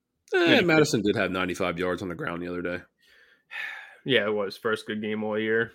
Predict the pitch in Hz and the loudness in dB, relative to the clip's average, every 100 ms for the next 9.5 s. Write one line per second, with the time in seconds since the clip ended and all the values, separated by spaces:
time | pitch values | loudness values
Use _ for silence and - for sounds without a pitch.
0 | - 113 113 110 104 - 113 - 107 107 | -6 -4 -2 -2 -4 0 0 0 -2 -2
1 | 110 110 110 110 - 110 110 107 - - | -2 -2 -2 -2 -2 0 4 4 4 -2
2 | 117 135 - 110 110 104 101 107 101 98 | 4 4 6 4 4 2 2 2 2 2
3 | - 92 92 101 98 90 85 - 98 92 | 0 -6 -2 -2 0 0 -2 -6 -4 -4
4 | 85 82 - - - 131 110 - _ _ | -4 -6 -10 -10 2 4 4 0 _ _
5 | - - - - _ 107 98 101 104 95 | -8 -8 -8 -12 _ 2 4 2 2 0
6 | 90 85 87 92 - _ _ _ _ - | 0 -4 -4 -4 -6 _ _ _ _ -20
7 | - _ _ - - - _ - _ - | -20 _ _ -20 -20 -20 _ -20 _ 6
8 | 110 104 - - - - - 143 151 139 | 8 8 4 -4 -8 -10 -8 -4 -2 -2
9 | - 143 139 107 87 | 6 8 8 2 -6